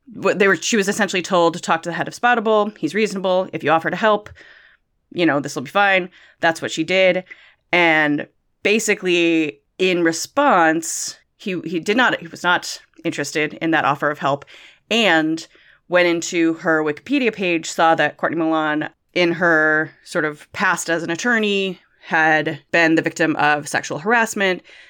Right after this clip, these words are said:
and it was a very public story because of the high-profile nature of this particular case. He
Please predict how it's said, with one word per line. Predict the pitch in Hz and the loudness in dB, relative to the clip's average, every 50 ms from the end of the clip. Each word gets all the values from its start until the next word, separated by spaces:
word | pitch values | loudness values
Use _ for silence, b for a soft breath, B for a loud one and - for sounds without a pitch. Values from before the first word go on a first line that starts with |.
| B B | B B
and | B 175 160 151 | B -2 0 0
it | 139 - - | -2 -4 -4
was | - - 151 | -4 -4 -4
a | 165 156 | -2 0
very | 185 190 180 170 | 2 2 2 2
public | - - - 196 190 180 175 | 0 -2 -2 0 0 0 0
story | - - - 170 165 160 170 170 | -2 -4 -2 0 2 2 2 2
because | 160 170 165 180 165 143 156 | 0 -2 -4 -6 -6 -2 -2
of | 147 143 | -4 -2
the | - 143 143 | -2 -4 -4
high-profile | 143 - 147 147 143 - 160 147 147 - 151 135 139 143 139 151 165 - - | -2 0 -2 -2 -2 -2 -6 -6 -2 -2 0 2 2 0 0 -2 -6 -8 -6
nature | 214 208 202 - - 185 | -4 -4 -2 -2 -2 -4
of | 170 | -2
this | 156 151 143 | -4 -6 -8
particular | - 160 - 143 - 156 147 147 | -8 -10 -8 -6 -6 -4 -4 -4
case. | 147 - 190 180 175 165 - - B B B B B B B B B B B B | -2 0 0 0 0 0 -4 -8 B B B B B B B B B B B B
He | - - 220 208 208 202 196 190 196 190 - - - | -8 -4 -2 -2 0 0 -2 -2 -2 -4 -6 -8 -10